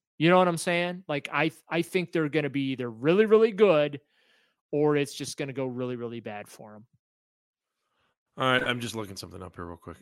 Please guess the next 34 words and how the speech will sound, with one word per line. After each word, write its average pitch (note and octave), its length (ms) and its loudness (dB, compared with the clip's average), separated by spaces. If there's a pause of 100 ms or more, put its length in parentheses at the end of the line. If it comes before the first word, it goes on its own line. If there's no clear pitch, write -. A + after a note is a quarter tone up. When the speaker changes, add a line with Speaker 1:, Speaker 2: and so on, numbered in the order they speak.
Speaker 2:
Um, G#2+ 500 -4 (1400)
you C3+ 180 0
do D3+ 300 2
realize A#2+ 720 2 (1000)
now, A#2 260 -4
if A#2 300 -4
you B2+ 80 -2
wanna C3+ 180 -2
realize C3 280 0
how A#2+ 160 0
long C3+ 380 -2
it B2 240 -4
is G#2+ 520 -2
until A2 520 -4
Deshaun G#2 360 -6
Watson G2+ 300 -6
comes F#2+ 220 -12
back, F2 340 -14 (1500)
Deshaun C#3 460 2
Watson C3+ 320 0
doesn't A#2+ 300 -6
come A#2 180 -6
back. G#2+ 240 -4
What B2 120 -4
day D3 100 0
did C#3 100 -4
you C#3+ 60 -10
say E3 100 -6
he D#3 60 -8
comes D#3+ 160 -10
back? E3+ 180 -8 (100)
December B2 640 -4
Speaker 1:
December F#3 300 -4
fourth. C3 300 -8